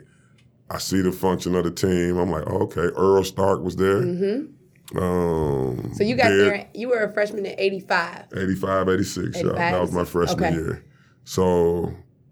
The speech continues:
Speaker 1: we just, it's open rec. You know, it's
Speaker 2: Mm-hmm.
Speaker 1: two weeks school starting, so it's just open rec. No, don't nobody really know who on the team. Well, I didn't. But Ralph and George were there. They were sophomores. So they knew, I think they,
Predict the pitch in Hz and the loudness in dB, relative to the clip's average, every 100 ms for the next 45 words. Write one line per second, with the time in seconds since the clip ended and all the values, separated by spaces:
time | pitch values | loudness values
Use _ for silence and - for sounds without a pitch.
0 | _ - 101 104 90 - 92 - 101 95 | _ -4 2 2 2 2 2 0 -2 2
1 | 104 98 104 117 120 120 - - 98 95 | 2 4 2 0 0 -4 -12 -6 0 2
2 | 190 214 - - - - 101 101 98 - | 2 0 -6 -18 -6 0 2 2 0 -4
3 | - 98 95 - 95 95 92 - 92 87 | -6 -4 -4 -4 -2 0 0 0 -2 -2
4 | 82 92 85 87 80 - 73 82 87 - | 0 0 0 0 -2 -4 -6 -2 -2 -4
5 | - - - 98 101 98 98 95 95 92 | -16 -10 -2 2 4 4 2 2 4 4
6 | 95 90 87 90 87 85 85 82 87 87 | 4 2 0 0 0 0 -2 -2 -2 0
7 | 101 82 80 76 76 - _ _ _ - | -2 -4 -8 -8 -10 -14 _ _ _ -6
8 | 85 85 78 85 87 92 87 87 98 98 | 0 0 0 0 2 0 -2 2 4 6
9 | 92 82 85 82 104 120 - - - 92 | 4 0 0 2 0 -2 -12 -14 -4 -2
10 | 80 - 92 90 82 80 78 82 85 - | -2 0 2 2 0 -2 2 0 0 -6
11 | _ _ _ _ - 87 95 95 90 85 | _ _ _ _ -6 0 0 2 2 2
12 | 85 92 87 87 85 87 95 | 0 -2 -6 -4 -2 0 2